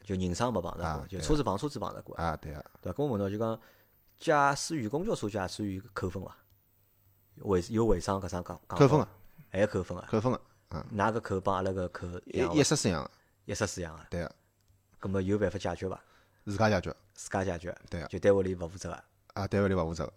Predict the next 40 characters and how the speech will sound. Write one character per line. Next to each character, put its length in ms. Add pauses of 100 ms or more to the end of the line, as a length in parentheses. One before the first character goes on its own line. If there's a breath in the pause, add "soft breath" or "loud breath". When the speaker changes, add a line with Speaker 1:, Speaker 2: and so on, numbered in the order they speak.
(200)
Speaker 1:
哦， 240
因 80
为 20
我 140
老 100
早 140
一 20
直 80
听 160
说 220
就 100
是 120
讲， 460
就 160
公 140
交 120
车 120
随 140
便 160
违 100
章， 240
对 40
伐？ 80
Speaker 2:
侬 100
勿 80
听 160
伊 60
拉 100
瞎 100
讲。 160
Speaker 1:
呃， 120
瞎 120
讲 240
了。 100
Speaker 2:
啊， 140
搿 60
是 80
瞎 140
讲 180
啊。 260